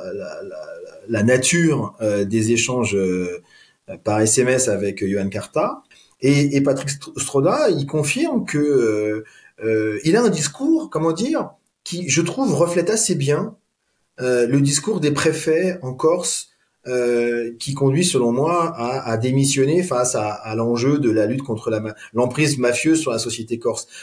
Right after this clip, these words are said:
Leur discours, il est, il est, il est le suivant. Il est de dire, « Moi, je suis dans une logique d'efficacité en tant que préfet.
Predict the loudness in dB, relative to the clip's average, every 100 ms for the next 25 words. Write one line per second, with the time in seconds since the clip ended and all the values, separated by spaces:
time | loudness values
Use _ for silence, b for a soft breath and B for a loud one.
0 | -2 2 2 2 2 4 4 2 0 0
1 | 0 -2 -2 -4 -4 -4 -6 -12 _ -2
2 | 2 2 2 2 0 2 2 2 0 0
3 | 0 2 0 0 -2 -2 0 0 0 -2
4 | -2 -2 -4 -4 -2 -2 -2 -8 -10